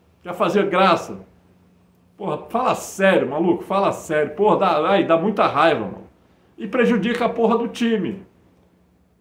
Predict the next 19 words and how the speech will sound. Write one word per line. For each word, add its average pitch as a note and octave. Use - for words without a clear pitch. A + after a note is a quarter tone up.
Se -
a D#3
gente A3
tem A3+
um A3
elenco F3+
maravilhoso, E3+
porra, F#3
essas A3
merda B3
não, A#3+
que, -
que -
se E4
dane. G3
Mas A3
só G3+
que, C4+
porra, B2